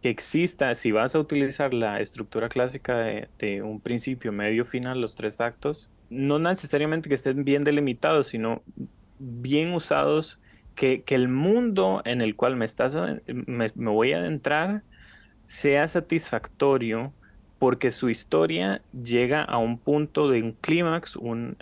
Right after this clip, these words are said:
una, un, una resolución final, que por lo menos para mí se sienta, sea efectivo y or-, eh, merecida, ¿no? Entonces,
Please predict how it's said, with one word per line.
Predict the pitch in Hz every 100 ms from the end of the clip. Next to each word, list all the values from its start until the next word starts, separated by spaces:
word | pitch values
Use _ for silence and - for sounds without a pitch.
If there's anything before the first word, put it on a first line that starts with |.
| -
una, | 120 117 113 -
un, | 117 113 113 - -
una | 123 123
resolución | 123 120 - 123 120 180 208 208
final, | - 117 104 101 117 180 _ - - - - _ _ _ _
que | -
por | 123 120
lo | 117
menos | 127 147
para | - 123
mí | 120 143
se | 165 127
sienta, | - - 135 139 139 151 156 160 - -
sea | - 147 143
efectivo | 143 - - 147 - 175 175 190 196
y | - 135 143 -
or-, | 120 127
eh, | 127 113 107 - - -
merecida, | 127 123 104 143 127 104 117 143
¿no? | 131 151 185 - - - -
Entonces, | - 123 135 139 127 120 -